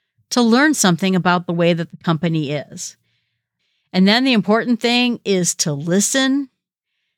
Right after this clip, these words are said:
to brainstorm on the ideas that you heard, to collaborate with the new people you met, and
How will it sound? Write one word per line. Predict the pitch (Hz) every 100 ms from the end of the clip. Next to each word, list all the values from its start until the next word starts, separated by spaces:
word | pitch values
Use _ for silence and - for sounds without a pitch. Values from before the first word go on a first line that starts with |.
| _
to | -
brainstorm | 151 165 185 240 247 - 240 240
on | 220
the | 214 196
ideas | 180 185 214 233 214
that | 196 165
you | 170
heard, | 143 185 208 240 269 294 254 _ _ _ _ _ _ _ -
to | 190
collaborate | - 175 165 190 226 240
with | 185 175
the | 180
new | 185 208
people | 220 214 202
you | 180 165
met, | 160 160 185 285 - - _ _ _ _ _ _
and | 294 349 349